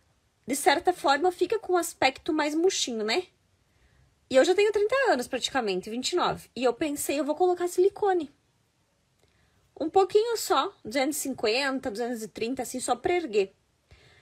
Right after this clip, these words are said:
E aí o espiritual me disse assim, ó, olha só.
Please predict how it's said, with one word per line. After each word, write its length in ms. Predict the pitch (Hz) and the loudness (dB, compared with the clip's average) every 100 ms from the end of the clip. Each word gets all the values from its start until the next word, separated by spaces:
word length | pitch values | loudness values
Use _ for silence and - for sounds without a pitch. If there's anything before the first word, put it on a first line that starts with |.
| _ - | _ -2
E 100 | 269 | 2
aí 200 | 294 330 | 4 4
o 60 | 381 | 0
espiritual 560 | - 381 320 339 339 | 2 0 2 4 4
me 100 | 320 | 4
disse 240 | 247 269 294 | 0 -2 -2
assim, 360 | 294 302 254 | -2 -6 -2
ó, 220 | 196 - 185 _ _ _ _ | -2 -4 -10 _ _ _ _
olha 280 | 208 214 277 | 2 2 0
só. 380 | - 302 185 | -2 0 0